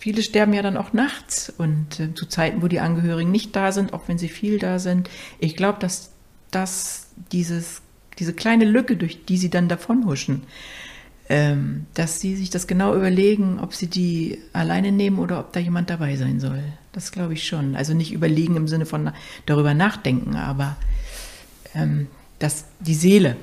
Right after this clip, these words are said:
die Seele ist dann unterwegs,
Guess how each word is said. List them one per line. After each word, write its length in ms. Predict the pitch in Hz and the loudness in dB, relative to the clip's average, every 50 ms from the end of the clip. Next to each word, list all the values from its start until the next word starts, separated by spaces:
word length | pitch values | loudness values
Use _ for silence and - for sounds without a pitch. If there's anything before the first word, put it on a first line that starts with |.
| - - - - - - - - - - - - - | -14 -20 -20 -20 -20 -20 -20 -20 -20 -20 -20 -20 -8
die 140 | - 147 143 | -4 -4 -2
Seele 400 | 147 151 147 147 151 143 139 135 135 - - - - - - - - - _ - - - - - - - - - - - - - - - - - - - - - _ _ - - - - - - _ - - - _ - - - _ | -2 -2 -2 -2 0 0 -2 -2 -4 -8 -18 -20 -20 -20 -20 -20 -20 -20 _ -20 -20 -20 -20 -20 -20 -20 -20 -20 -20 -20 -20 -20 -20 -20 -20 -20 -20 -20 -20 -20 _ _ -20 -20 -20 -20 -20 -20 _ -20 -20 -20 _ -20 -20 -20 _
ist 280 | - 151 147 - - - | -6 -4 -4 -4 -2 0
dann 140 | 147 143 - | 2 2 2
unterwegs, 1000 | 151 147 143 143 143 139 143 139 135 - - - - - - - - - - - | 2 0 0 0 -2 0 -2 -2 -2 -2 -4 -4 -2 -2 -4 -6 -8 -10 -14 -16